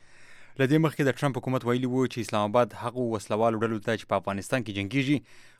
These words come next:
خوندي ځایونه ورکړي دي، پاکستان بیا دا تورونه رد کړي دي. امریکایي چارواکو د دې امکان ښودلی و چې پاکستان که خپله پالیسي بدله کړه، نو د امریکا مرستې بیرته ترلاسه کولی سي.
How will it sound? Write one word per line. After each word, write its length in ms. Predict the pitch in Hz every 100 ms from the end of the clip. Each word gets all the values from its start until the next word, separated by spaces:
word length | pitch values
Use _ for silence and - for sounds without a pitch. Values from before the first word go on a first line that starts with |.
| -
خوندي 300 | - 104 110
ځایونه 220 | 104 135 143
ورکړي 240 | 131 151 147
دي، 80 | 147 117 - - -
پاکستان 380 | 110 - 180 120
بیا 40 | 104
دا 40 | 101
تورونه 320 | 104 110 92
رد 140 | 90 -
کړي 140 | 107 85
دي. 60 | 87 _ - - - - _ - - 117
امریکایي 300 | 117 147 143
چارواکو 320 | 135 143 127
د 80 | 127
دې 120 | 117 123
امکان 280 | 113 123 117
ښودلی 280 | 117 123 127
و 160 | 123 127
چې 220 | 120 113 110
پاکستان 420 | 101 - 139 131 117
که 80 | -
خپله 200 | 123 -
پالیسي 340 | 156 - - 113
بدله 240 | 147 156
کړه، 120 | 151 147 135
نو 80 | 120
د 80 |
امریکا 300 | 107 104 117 104
مرستې 400 | 107 - 101 95
بیرته 180 | 95 107
ترلاسه 300 | 92 - 107
کولی 240 | 101 90 -
سي. 100 | 92